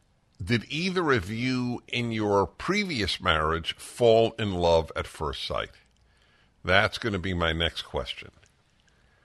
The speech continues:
May-, 'cause we don't know. Maybe a lot of divorced people also had love at first sight, in which case it's not a particularly good predictor. I don't know the answer to that one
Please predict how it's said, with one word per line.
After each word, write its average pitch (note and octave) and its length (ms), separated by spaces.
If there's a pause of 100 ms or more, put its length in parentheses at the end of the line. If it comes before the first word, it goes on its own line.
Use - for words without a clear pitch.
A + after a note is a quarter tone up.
(1400)
May-, G2 220 (100)
'cause E2 240
we B2 200
don't A2+ 240
know. E3+ 180
Maybe A2 320
a G2 80
lot F#2+ 300
of F#2+ 100
divorced C#3 440
people - 380
also G#3 380
had D#2+ 220
love D2 240
at C2 60
first - 300
sight, G#2 300
in F2+ 160
which G2 220
case F2 240
it's - 180
not F3+ 140
a F3+ 60
particularly F2 600
good D#2 300
predictor. - 540 (340)
I E2+ 100
don't G2 200
know G2+ 120
the F2 180
answer D#2 300
to B1+ 140
that - 200
one - 220